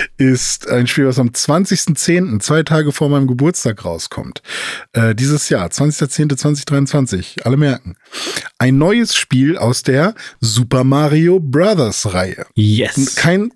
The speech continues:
Speaker 1: kein Super Mario Odyssey zwei oder so. Das war ja so ein bisschen, na, jetzt wo, äh, Tears of the Kingdom draußen ist, sollte ja noch mal der nächste Super Mario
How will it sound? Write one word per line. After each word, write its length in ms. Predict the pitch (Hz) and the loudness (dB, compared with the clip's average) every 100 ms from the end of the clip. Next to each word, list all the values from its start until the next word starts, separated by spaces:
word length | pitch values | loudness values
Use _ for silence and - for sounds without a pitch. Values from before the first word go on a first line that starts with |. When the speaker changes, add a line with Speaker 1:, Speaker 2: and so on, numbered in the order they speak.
| - | -4
Speaker 1:
kein 260 | 175 190 | 0 2
Super 240 | 170 190 180 | 2 2 2
Mario 320 | 165 156 135 | 4 2 2
Odyssey 500 | 160 170 170 160 156 | 0 0 2 2 0
zwei 340 | - 156 165 180 | 0 2 2 2
oder 180 | 180 | 0
so. 300 | 160 180 254 - - - - | 2 2 0 -4 -10 -10 -6
Das 460 | - 143 151 147 - | 0 4 4 2 2
war 100 | 156 | 2
ja 80 | 151 | 4
so 60 | 151 | 2
ein 40 | |
bisschen, 260 | 160 - 165 | 2 0 2
na, 220 | 180 208 | 2 4
jetzt 260 | 190 - - | 2 2 2
wo, 300 | 170 165 165 | 4 4 2
äh, 280 | 160 156 151 | 2 2 0
Tears 180 | 185 165 | 0 0
of 100 | 156 | 0
the 100 | 147 | 0
Kingdom 260 | 180 170 | 2 2
draußen 340 | 156 165 165 170 | 2 2 2 0
ist, 300 | 156 - 160 | 0 -2 0
sollte 360 | 151 156 160 | 2 2 2
ja 160 | 156 151 | 2 4
noch 200 | 156 143 | 2 2
mal 180 | 151 147 | 2 2
der 140 | 147 | 2
nächste 340 | 156 147 143 | 2 0 0
Super 200 | 139 170 | 0 0
Mario 420 | 165 160 160 165 | 2 2 2 2